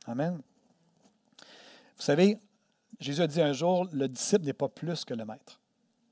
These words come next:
Mais tout disciple accompli sera comme son maître. Comment était Jésus ? Jésus, est-ce qu'il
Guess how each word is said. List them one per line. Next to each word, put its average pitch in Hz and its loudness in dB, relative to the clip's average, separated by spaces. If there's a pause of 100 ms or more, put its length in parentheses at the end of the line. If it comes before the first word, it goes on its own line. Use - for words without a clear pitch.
(120)
Mais 185 0
tout - -2
disciple 190 0 (240)
accompli 156 2 (100)
sera 147 2 (340)
comme 226 2
son 107 -10
maître. - -18 (760)
Comment 180 4
était 165 2
Jésus ? 139 -6 (960)
Jésus, 180 0 (180)
est-ce 165 6
qu'il 170 0